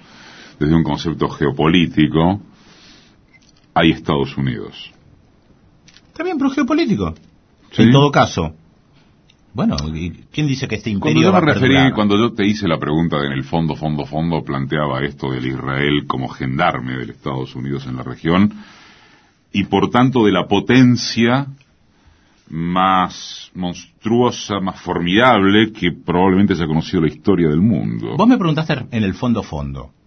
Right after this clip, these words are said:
Speaker 2: En lo superficial, no en el fondo. Yo te digo, hoy no hay posibilidad de paz entre israelíes y palestinos.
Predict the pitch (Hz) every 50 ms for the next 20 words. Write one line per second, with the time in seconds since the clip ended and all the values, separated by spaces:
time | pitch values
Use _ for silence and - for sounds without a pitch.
0 | _ _ _ _ _ _ _ _ - - _ _ _ - 151 160 151 156 160 143
1 | - 143 135 156 147 147 165 165 160 - 240 277 262 - - - - _ - -
2 | - - - - 117 101 92 98 95 82 80 - - 185 240 233 165 101 76 71
3 | - - 92 85 85 87 87 87 85 - - 185 220 285 311 254 139 - - -
4 | _ _ _ _ - 85 95 98 - 82 - 80 78 76 78 73 85 82 - 80
5 | 73 - 80 71 71 71 71 73 67 73 - 71 73 - - 180 156 107 73 -
6 | -